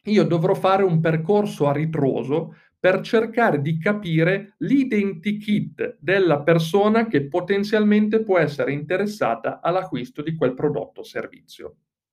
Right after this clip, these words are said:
E nel momento in cui io ho una proposta commerciale variegata, per esempio io all'interno del mio negozio vendo tre prodotti diversi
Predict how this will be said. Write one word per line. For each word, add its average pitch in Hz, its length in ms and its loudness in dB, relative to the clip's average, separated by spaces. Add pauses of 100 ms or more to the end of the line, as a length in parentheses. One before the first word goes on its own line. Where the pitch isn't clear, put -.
(1160)
E 156 520 2 (160)
nel 143 180 2
momento 262 340 4
in 165 140 4
cui 202 200 2
io 151 140 6
ho 185 100 6
una 160 180 4
proposta 156 580 0
commerciale 143 800 2
variegata, 139 840 0
per 123 160 -8
esempio 143 380 -4
io 147 140 2
all'interno 139 560 0
del 123 180 -6
mio 139 180 -6
negozio 139 540 -2
vendo 147 380 0
tre 175 520 0
prodotti 147 540 -2
diversi 131 760 -8